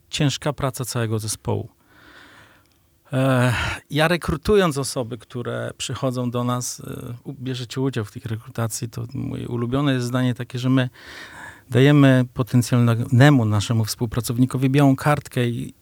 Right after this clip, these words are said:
on decyduje, jak on ją zapisze. I udało nam się przez te lata stworzyć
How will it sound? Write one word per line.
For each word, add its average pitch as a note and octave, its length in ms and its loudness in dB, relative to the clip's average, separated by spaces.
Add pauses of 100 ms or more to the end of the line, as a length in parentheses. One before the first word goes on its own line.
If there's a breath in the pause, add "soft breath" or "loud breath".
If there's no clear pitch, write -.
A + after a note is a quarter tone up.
(160)
on D3+ 340 4
decyduje, C#3 440 2
jak C3+ 180 4
on B2 140 4
ją A#2 180 4
zapisze. A2+ 540 -4
I A2 160 -2 (420 loud breath)
udało C#3 360 6
nam C#3 160 6
się - 120 -4
przez - 180 -6
te - 140 0
lata B2+ 240 2
stworzyć B2+ 580 -2